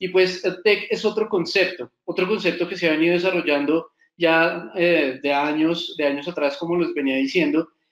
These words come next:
y es un enfoque muy, muy especial y que vamos a tener en cuenta cada vez más. Básicamente, este concepto de tech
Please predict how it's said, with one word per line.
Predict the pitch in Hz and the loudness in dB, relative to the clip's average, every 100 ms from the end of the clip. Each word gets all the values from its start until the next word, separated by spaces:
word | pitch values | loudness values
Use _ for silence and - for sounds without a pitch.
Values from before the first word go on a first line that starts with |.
| _ _ - | _ _ 0
y | 208 262 262 - | 2 2 -4 -4
es | - 175 | 0 2
un | 196 | 0
enfoque | 202 196 214 | 0 0 0
muy, | 202 208 202 208 - | 0 0 0 -2 -4
muy | 196 196 196 202 196 - _ | -2 0 2 0 -2 -10 _
especial | 190 - 170 170 160 156 180 180 | -6 0 0 4 4 4 2 2
y | 175 165 - | 4 4 4
que | 175 | 0
vamos | 175 165 170 | 2 2 2
a | 196 | 0
tener | 180 160 | 2 4
en | 160 160 | 2 2
cuenta | 185 180 180 | 2 0 0
cada | 180 180 | 4 6
vez | 180 180 | 4 2
más. | 180 120 - - _ _ _ _ _ - | 0 -2 -8 -20 _ _ _ _ _ 0
Básicamente, | 185 214 240 214 170 180 226 - - _ _ _ _ _ - | 0 0 -2 2 0 2 -2 -2 -14 _ _ _ _ _ -16
este | 175 180 | -6 -2
concepto | 208 180 156 - 175 | -2 -2 -2 0 2
de | 190 143 139 - - | 4 2 0 -6 0
tech | 160 156 | 0 0